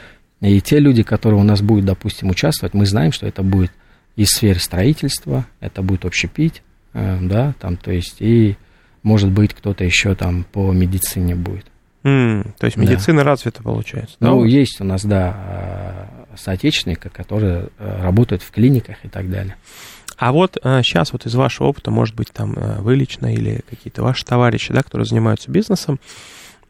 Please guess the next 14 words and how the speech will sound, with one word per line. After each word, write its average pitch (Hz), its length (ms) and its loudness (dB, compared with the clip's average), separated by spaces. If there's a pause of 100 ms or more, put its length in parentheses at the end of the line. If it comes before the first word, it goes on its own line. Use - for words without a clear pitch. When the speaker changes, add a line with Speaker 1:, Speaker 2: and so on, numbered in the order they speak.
(140)
Speaker 2:
э, 120 1040 2 (120)
какие 208 380 2
основные 147 480 2
вот 120 100 2
сложности 135 540 0
щас - 400 -10 (220)
при 120 180 0
ведении 117 420 0
бизнеса 135 460 2
в 110 40 2
России 127 380 0
вот 110 220 0
для 107 220 0
иностранцев? 107 600 -4